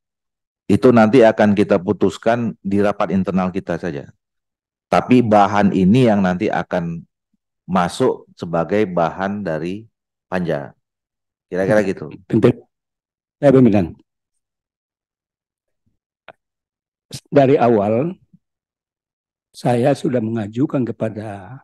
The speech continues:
Speaker 2: pimpinan dan kepada kita bersama bahwa perlu dibentuk panja.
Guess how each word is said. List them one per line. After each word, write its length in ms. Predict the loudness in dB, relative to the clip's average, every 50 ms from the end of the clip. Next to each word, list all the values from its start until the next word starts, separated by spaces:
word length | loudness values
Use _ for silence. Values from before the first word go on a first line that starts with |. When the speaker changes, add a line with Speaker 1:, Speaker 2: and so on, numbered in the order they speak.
| _ -2
Speaker 2:
pimpinan 640 | -2 -2 0 0 -4 -4 -4 -6 -8 -8 -8 -8 -10 _ _ _ _ _ _ _ _ _ _ _ _ _ _ _ _ _ _ _ _
dan 240 | -2 0 0 2 2
kepada 400 | 0 -2 -2 2 2 2 4 2
kita 320 | 0 0 -2 0 0 0
bersama 640 | 0 -2 -2 -2 -2 -2 -2 -2 -6 -8 -10 -12 -14 -18 _ _ _ _ _ _ _ _ _ _ _ _ _ _ _ _ _ _ _ _ _ _ _ _ _ _ _ -6
bahwa 880 | 0 2 2 2 2 0 0 2 4 4 6 6 6 4 4 2 -2 -4 -8 _ _ _
perlu 320 | -2 0 2 4 4 4 2
dibentuk 480 | 2 -2 -4 -4 -4 -4 -6 -8 -8
panja. 540 | -8 -12 -12 -12 -10 -12 -12 -14 -14 -18 -20